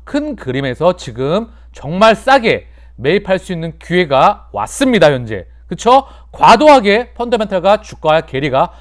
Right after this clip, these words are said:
벌어져 있어요. 이거 꼭 착안하시고요. 조금 이따가 다시 한번 언급드리겠습니다. 뭣도 모르면서 머크약 빠는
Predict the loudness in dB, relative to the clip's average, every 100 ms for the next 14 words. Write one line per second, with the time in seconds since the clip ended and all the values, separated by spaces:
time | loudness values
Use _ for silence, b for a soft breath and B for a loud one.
0 | b -20 -6 -2 2 0 0 -6 -6 -6
1 | -2 -2 -2 -8 -8 -6 -6 -6 -8 -8
2 | 2 2 2 b b b -8 -6 -4 -2
3 | -4 -8 -8 -4 -4 -6 -12 -12 -14 -14
4 | -16 -14 -4 0 0 b b b -2 -2
5 | 0 0 2 2 0 0 2 2 -2 -6
6 | -6 -2 -4 -4 0 0 0 -10